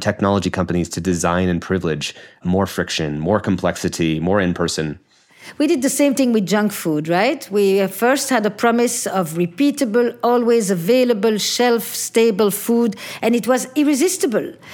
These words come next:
Speaker 2: And only now are we coming to terms with the fact that we traded away nutrition, right? In the same way
Speaker 1: Right.
Speaker 2: that we're gonna trade away real human connection, and that the consequences were not very good for our physical health.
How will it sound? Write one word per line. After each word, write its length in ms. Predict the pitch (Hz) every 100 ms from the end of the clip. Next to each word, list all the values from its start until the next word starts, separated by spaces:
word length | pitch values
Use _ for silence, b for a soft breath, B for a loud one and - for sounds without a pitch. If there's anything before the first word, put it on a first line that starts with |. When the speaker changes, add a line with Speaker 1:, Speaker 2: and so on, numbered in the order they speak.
| B B B
Speaker 2:
And 300 | 220 240 233 -
only 300 | 247 285 381
now 360 | 302 208 202 202
are 80 | 208
we 100 | 208
coming 280 | 233 220 208
to 40 | 226
terms 440 | 180 226 220 220
with 220 | 185 220 180
the 120 | 208
fact 280 | - 208 190
that 220 | 214 202
we 160 | 208
traded 400 | 233 254 277 254
away 180 | 247 262
nutrition, 600 | 262 262 285 370 - 196 - - _ B B B B B _ -
right? 320 | 226 285 -
In 120 | 240
the 80 | 220
same 240 | - 285
way 60 | 285
Speaker 1:
Right. 80 | 269
Speaker 2:
that 160 | 262
we're 140 | 247 226
gonna 120 | 240 233 -
trade 220 | 269 262
away 300 | 240 254 254
real 340 | 214 262 269
human 320 | 240 247 240 226
connection, 720 | 247 226 285 - - 151 170 B B B
and 160 | 233
that 140 | 240 240
the 80 | 254
consequences 840 | 285 302 330 320 220 190 - 208
were 140 | 208 233
not 160 | 254 202
very 140 | 240 254
good 220 | 196 202
for 160 | - 202
our 140 | 202
physical 460 | - 262 302 208 190
health. 300 | 170 202